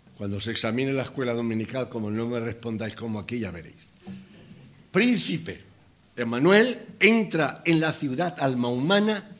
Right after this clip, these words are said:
y la vence, la libera y pone un corazón.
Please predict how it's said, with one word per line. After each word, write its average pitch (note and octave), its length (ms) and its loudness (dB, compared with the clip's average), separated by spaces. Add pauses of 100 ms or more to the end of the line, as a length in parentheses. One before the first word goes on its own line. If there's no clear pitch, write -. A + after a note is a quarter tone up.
(160)
y F3+ 120 2
la C#3+ 100 4
vence, A#2+ 540 4 (220)
la E3 180 6
libera E3 640 4 (560)
y G#3 160 8
pone A#3+ 500 4
un A#3 300 4
corazón. F3+ 720 4